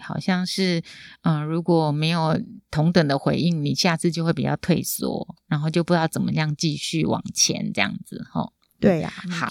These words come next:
Speaker 2: 没错。
Speaker 1: 那，嗯，小月饼可以来聊聊你自己的原生家庭吗？
Speaker 2: 嗯，可以啊。
Speaker 1: 嗯。
Speaker 2: 其实我们是，我是我们家第一个孙女，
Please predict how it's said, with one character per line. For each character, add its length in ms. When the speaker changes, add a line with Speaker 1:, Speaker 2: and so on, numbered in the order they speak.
Speaker 2:
没 60
错。 80
Speaker 1:
那， 340
嗯， 280
小 180
月 140
饼 160
可 80
以 100
来 300
聊 260
聊 460
你 180
自 160
己 140
的 80
原 180
生 220
家 180
庭 240
吗？ 560
Speaker 2:
嗯， 260
可 200
以 180
啊。 420
Speaker 1:
嗯。 120
Speaker 2:
其 160
实 180
我 180
们 240
是， 400
我 140
是 240
我 140
们 180
家 220
第 280
一 40
个 540
孙 480
女， 180